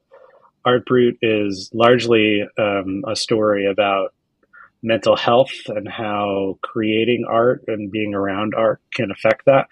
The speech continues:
for both better and for worse. Um, so there's some commonalities there between the things that we talk about in Ice Cream Man and the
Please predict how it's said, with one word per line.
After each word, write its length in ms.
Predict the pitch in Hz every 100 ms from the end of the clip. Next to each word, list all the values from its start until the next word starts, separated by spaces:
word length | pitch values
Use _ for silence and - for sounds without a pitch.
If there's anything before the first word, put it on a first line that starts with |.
| -
for 280 | 107 104 95
both 220 | 101 95
better 340 | 107 101 110 107
and 160 | 101 -
for 140 | 107
worse. 500 | 104 131 - - - _ _ - - _ _ _ -
Um, 500 | 117 107 104 104 101
so 180 | - 110
there's 220 | 113 107
some 120 | 107
commonalities 760 | - 123 110 101 107 110 117 -
there 220 | 113 117
between 260 | 110 117
the 80 | 104
things 260 | 92 110 98
that 80 | 104
we 100 | 98
talk 280 | 117 98 -
about 240 | 104 104
in 120 | 98
Ice 160 | 107 101
Cream 160 | 117 110
Man 320 | 113 110 110
and 100 |
the 80 | 107